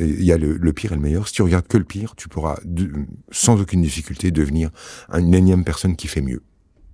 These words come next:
Mais en fait, tu es aussi le pire et le meilleur.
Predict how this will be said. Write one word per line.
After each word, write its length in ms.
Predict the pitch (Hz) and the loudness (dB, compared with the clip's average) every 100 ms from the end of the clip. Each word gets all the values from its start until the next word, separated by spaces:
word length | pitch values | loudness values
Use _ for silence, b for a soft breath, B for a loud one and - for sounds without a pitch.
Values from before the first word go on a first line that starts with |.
| _ _ _ _ _ _ _ _ _ _ _ _ _ _ _ _ _ _ _ _ _ _ _ _ _ _ _ _ _ _ _ _ _ _ _ | _ _ _ _ _ _ _ _ _ _ _ _ _ _ _ _ _ _ _ _ _ _ _ _ _ _ _ _ _ _ _ _ _ _ _
Mais 200 | 73 64 | -12 -10
en 80 | 65 | -10
fait, 320 | 67 78 67 69 | -10 -10 -10 -10
tu 160 | - | -2
es 40 | 78 | 0
aussi 220 | 78 92 | 0 -2
le 60 | |
pire 180 | 76 - | -4 -6
et 40 | 67 | -4
le 60 | |
meilleur. 340 | 60 62 - | -6 -8 -14